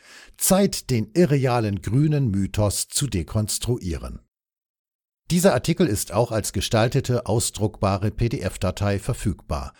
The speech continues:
Zum Herunterladen klicken Sie bitte auf das rote P-D-F-Symbol links neben dem Text. Weitere Artikel in dieser Form finden Sie innerhalb des Artikels verlinkt. Wir bitten Sie um Mithilfe bei der Weiterverbreitung.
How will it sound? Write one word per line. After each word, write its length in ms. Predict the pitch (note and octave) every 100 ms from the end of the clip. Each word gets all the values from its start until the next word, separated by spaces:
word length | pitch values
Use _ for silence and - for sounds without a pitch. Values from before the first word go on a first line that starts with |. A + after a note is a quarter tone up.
| - - -
Zum 240 | - F#2
Herunterladen 840 | F#2+ F#2 D3 D3+ A2+ A2+ C3+ F3 E3
klicken 320 | G#2 G2 G2
Sie 160 | F#2
bitte 240 | F2+ F2+ D2
auf 100 | E2
das 240 | F2+ -
rote 260 | F2+ F#2+ F2
P-D-F-Symbol 1040 | - E2+ D#2 A2 - - A#2 F#2+ A#2 A#2
links 380 | F2+ F#2 F2+ -
neben 240 | F2 E2+
dem 260 | F#2+ A#2 -
Text. 480 | F#2 - - - - - - -
Weitere 380 | C3 F3 F3
Artikel 440 | D#3 B2+ E3 - B2+
in 120 | G#2
dieser 260 | G2+ G#2+ A#2
Form 320 | - G2 F#2
finden 300 | F2+ C#2+ F#2
Sie 120 | F#2
innerhalb 300 | F2+ G2 G#2+
des 160 | A#2+ -
Artikels 520 | F#2 D#2 - E2 -
verlinkt. 540 | - A2+ C2+ - - _ _ _ -
Wir 140 | B2
bitten 240 | B2 E3+ D#3
Sie 140 | A2
um 140 | G2+
Mithilfe 520 | A2 C#3 - B2 A2+ C#3
bei 140 | D#3+
der 160 | E3 A2+
Weiterverbreitung. 840 | D#2+ C2+ - C2+ - - - B1